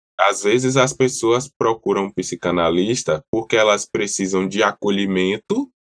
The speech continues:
é, mas o acolhimento da psicanálise é um acolhimento diferente. Não é um acolhimento de colo de mãe. Pelo menos, num primeiro momento, ele não é. Ele pode ser,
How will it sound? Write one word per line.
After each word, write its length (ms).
é, 180
mas 300
o 60
acolhimento 540
da 140
psicanálise 960
é 140
um 80
acolhimento 580
diferente. 840
Não 160
é 80
um 120
acolhimento 680
de 200
colo 300
de 120
mãe. 380
Pelo 260
menos, 320
num 220
primeiro 400
momento, 440
ele 160
não 200
é. 200
Ele 200
pode 380
ser, 580